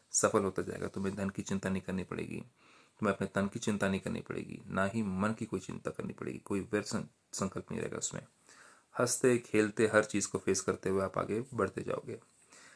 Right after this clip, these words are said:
ज्ञान की शक्ति से सब ज्ञान, सब जान गए। ज्ञान की शक्ति से सब जान गए। अगर आत्मा का ज्ञान आ गया, तो हम सब जान गए कि संकल्प ही सबसे बड़ी शक्ति है।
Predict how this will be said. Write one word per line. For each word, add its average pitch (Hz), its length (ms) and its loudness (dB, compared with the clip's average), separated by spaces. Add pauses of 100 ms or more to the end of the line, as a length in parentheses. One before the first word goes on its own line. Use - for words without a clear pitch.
(180)
ज्ञान 120 280 8
की 165 120 2
शक्ति 147 380 2
से 101 420 4 (320)
सब 139 680 8
ज्ञान, 101 460 4 (240)
सब 135 260 4
जान 95 300 6
गए। - 180 -2 (360)
ज्ञान 104 400 2
की 143 160 -4
शक्ति 117 360 -2
से 127 140 0
सब 151 260 4
जान - 240 -4
गए। - 100 -8
अगर - 200 -4
आत्मा 90 340 2
का 123 120 0
ज्ञान 117 300 2
आ 98 100 2
गया, - 340 -2 (500)
तो 110 80 4
हम 120 140 4
सब 151 280 6
जान 90 260 4
गए - 80 0
कि 147 140 -2
संकल्प 117 460 0
ही 123 80 2
सबसे 110 220 0
बड़ी 98 160 4
शक्ति - 420 -8
है। - 160 -6